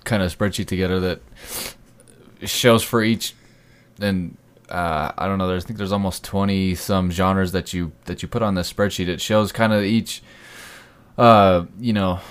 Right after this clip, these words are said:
musical element that, that makes up that, that genre, and, um, we're, we're gonna start talking about how to put that on the website, 'cause I think that'll be, you know, it's one thing to, to kinda give examples, like songs or bands, but, um,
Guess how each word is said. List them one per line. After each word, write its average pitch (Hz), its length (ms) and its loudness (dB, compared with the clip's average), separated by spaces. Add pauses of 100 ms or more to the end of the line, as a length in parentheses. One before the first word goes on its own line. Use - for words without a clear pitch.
(180)
musical 123 420 6
element 101 460 2
that, - 240 -2
that 95 120 0
makes 104 260 -2
up 98 160 -2
that, 92 320 2
that 87 200 -4
genre, 90 440 0
and, 85 180 -4
um, 80 360 -6 (500)
we're, 104 240 2 (180)
we're 107 220 -6
gonna 113 120 0
start 98 220 0
talking 107 260 2
about 92 160 2
how 101 160 2
to 92 200 2
put - 260 -8
that 101 140 0
on 95 160 2
the 87 120 -2
website, 90 440 0
'cause 90 120 -10
I 92 80 0
think 107 220 -4
that'll 90 220 0
be, 87 340 -2 (640)
you 110 80 2
know, 117 80 8
it's 113 100 2
one 120 120 4
thing 120 160 2
to, 95 200 0
to 98 180 -4
kinda 104 200 0
give 95 160 0
examples, 95 720 0 (200)
like 76 160 -6
songs 98 540 2
or 85 140 -2
bands, 98 580 2
but, 87 320 0
um, 80 360 -2